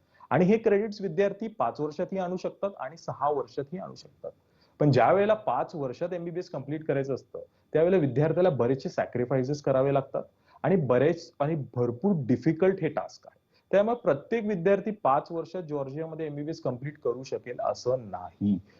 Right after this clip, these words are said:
काही विद्यार्थ्यांना सहा वर्षही लागतात. पण भरपूर वेळा कन्सल्टंट हे सांगत नाही विद्यार्थ्यांना आणि चौथ्या, पाचव्या वर्षावर गेल्यानंतर विद्यार्थ्याला कळतं की बाबा आता सहावं वर्षही करावं लागणार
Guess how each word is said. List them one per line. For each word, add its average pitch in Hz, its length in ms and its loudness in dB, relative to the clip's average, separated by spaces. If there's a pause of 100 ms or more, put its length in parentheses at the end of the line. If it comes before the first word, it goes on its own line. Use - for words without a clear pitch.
(160)
काही 117 240 2
विद्यार्थ्यांना 123 560 2
सहा 117 360 0
वर्षही 117 520 -2
लागतात. - 380 -6 (400)
पण 123 120 2
भरपूर 123 320 2
वेळा 170 140 4
कन्सल्टंट 139 560 -6
हे 170 100 -6
सांगत 117 420 -4
नाही 147 160 -4
विद्यार्थ्यांना 143 580 -4 (300)
आणि 151 160 2
चौथ्या, 190 400 2
पाचव्या 190 400 0
वर्षावर 185 420 -2
गेल्यानंतर 165 760 -2
विद्यार्थ्याला 165 500 0
कळतं 156 300 -2
की - 120 -18
बाबा 143 240 -8
आता 139 160 -10
सहावं 117 440 -6
वर्षही 127 300 -6
करावं 113 360 6
लागणार 127 300 2